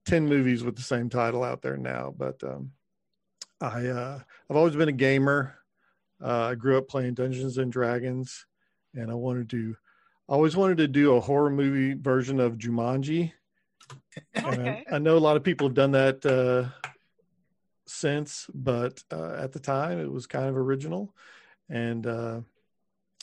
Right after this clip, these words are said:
Speaker 1: it started off as having, uh, it was multiple different horror genres. Like, some of the time it was a zombie movie, some of the time it was a slasher movie. And then my producer,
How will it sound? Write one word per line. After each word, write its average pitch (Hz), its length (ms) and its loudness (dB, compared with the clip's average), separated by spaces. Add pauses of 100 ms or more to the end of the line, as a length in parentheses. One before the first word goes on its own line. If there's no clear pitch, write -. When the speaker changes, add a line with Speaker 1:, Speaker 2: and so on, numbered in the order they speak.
(180)
Speaker 1:
it 127 320 -2
started 143 480 0
off 139 280 2
as 131 220 -4
having, 120 440 -4
uh, 123 280 -6
it 139 120 -2
was 131 160 -2
multiple 185 380 4
different 139 400 0
horror 131 340 4
genres. 113 600 -4
Like, 113 280 -6 (540)
some 139 240 0
of 135 60 2
the 135 60 2
time 135 260 2
it 135 60 0
was 127 180 -2
a 123 80 -2
zombie 135 380 2
movie, 113 360 -6
some 139 180 -8
of 139 60 -4
the 135 60 -4
time 131 220 -4
it 147 80 -6
was 120 140 -6
a 120 60 -10
slasher 131 440 -2
movie. 117 380 -8 (380)
And 127 160 -4
then 127 160 0
my 123 140 0
producer, 131 800 0